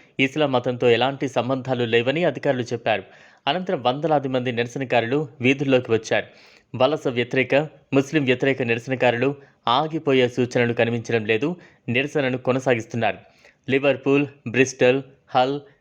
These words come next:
బెల్ఫాస్ట్, లండన్లో ప్రదర్శించబడింది. జాత్యహంకార వ్యతిరేక నిరసనకారులు కూడా నిరసనగా వీధుల్లోకి వచ్చారు.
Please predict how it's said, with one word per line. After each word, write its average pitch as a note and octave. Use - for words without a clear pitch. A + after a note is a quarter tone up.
బెల్ఫాస్ట్, C3
లండన్లో C#3+
ప్రదర్శించబడింది. B2
జాత్యహంకార C3+
వ్యతిరేక C3
నిరసనకారులు A#2
కూడా A2+
నిరసనగా C3
వీధుల్లోకి C3
వచ్చారు. A2+